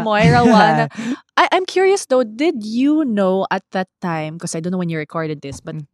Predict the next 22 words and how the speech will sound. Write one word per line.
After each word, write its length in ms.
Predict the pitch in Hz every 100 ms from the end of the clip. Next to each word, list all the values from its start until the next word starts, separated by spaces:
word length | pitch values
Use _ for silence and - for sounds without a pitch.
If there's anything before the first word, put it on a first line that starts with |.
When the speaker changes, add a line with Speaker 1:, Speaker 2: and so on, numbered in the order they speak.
| _ 190
Speaker 1:
did 160 | 202
you 80 | 220
know 160 | 214 214
that 140 | 202 185
at 120 | -
the 100 | 180
time 220 | - 165 180
she 240 | - 202
was 160 | 214 -
also 320 | 214 - 233
going 260 | 214 220 220
through 280 | 226 220
something 800 | 220 220 214 - 226 220 220 220 - -
personal? 640 | 220 220 226 220 226 262 294 _ -
And 280 | 233 226 190
the 120 | 220 -
theme 380 | - 262 277 247
of 160 | 233
this 160 | 208 208
song 400 | - 196 208 208
is 160 | 190
Speaker 2:
Yeah. 80 | 196